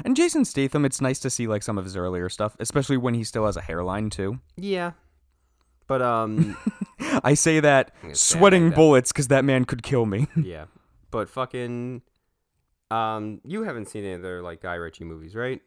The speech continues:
Speaker 2: 'Cause
Speaker 1: No, I kinda looked it up, but, like, it, it looks like a lot of the posters, at least, look the exact same, where it's just, here's the entire cast
Speaker 2: Mm-hmm.
Speaker 1: just standing in front of a white screen.
Speaker 2: Yeah, I mean, he's, he's got this formula.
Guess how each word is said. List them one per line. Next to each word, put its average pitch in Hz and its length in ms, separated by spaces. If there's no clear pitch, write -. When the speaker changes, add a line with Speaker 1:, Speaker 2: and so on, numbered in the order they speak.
Speaker 2:
'Cause 104 300
Speaker 1:
No, 151 300
I 156 80
kinda 226 220
looked 165 240
it 127 80
up, 127 200
but, 120 240
like, 123 300
it, 127 140
it 127 120
looks 135 260
like 151 120
a 131 60
lot 110 440
of 113 180
the 113 80
posters, 113 560
at 120 120
least, 127 260
look 101 240
the 120 120
exact 101 480
same, 110 320
where 104 140
it's 98 120
just, 110 200
here's 107 360
the 117 140
entire 113 480
cast 123 340
Speaker 2:
Mm-hmm. 117 60
Speaker 1:
just 113 220
standing 107 340
in 107 80
front 110 160
of 98 80
a 101 60
white 98 260
screen. 95 460
Speaker 2:
Yeah, 185 200
I 131 80
mean, 151 240
he's, 196 640
he's 170 220
got 143 280
this 127 220
formula. 123 680